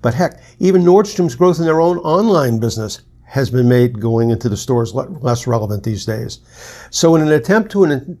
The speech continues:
create an enticing in-store experience and let you go and visit and want to go and visit a Nordstrom store, they, like many others, are using food and beverage to lure potential shoppers into their stores.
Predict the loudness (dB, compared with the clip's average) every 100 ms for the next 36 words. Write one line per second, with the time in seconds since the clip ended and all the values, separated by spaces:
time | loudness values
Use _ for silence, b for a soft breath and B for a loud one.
0 | _ -6 -2 -2 0 -2 -4 -4 -2 -2
1 | -4 0 0 0 0 0 0 -2 0 0
2 | -2 -8 -18 -8 -2 2 2 2 0 0
3 | 2 4 2 0 -4 -2 -2 0 -2 -2
4 | -2 0 0 0 0 0 0 0 0 0
5 | 2 0 0 -4 -2 -4 -4 -6 b b
6 | b 2 2 4 0 -2 0 2 4 4
7 | 2 -2 -6 -12 -6 0 0 0 -4 -2
8 | -2 0 2 2 0 -4 -6 0 0 0
9 | -4 -6 -6 -6 -6 -4 -4 -6 -12 -14
10 | _ -6 -4 -2 -2 -2 -4 -4 -8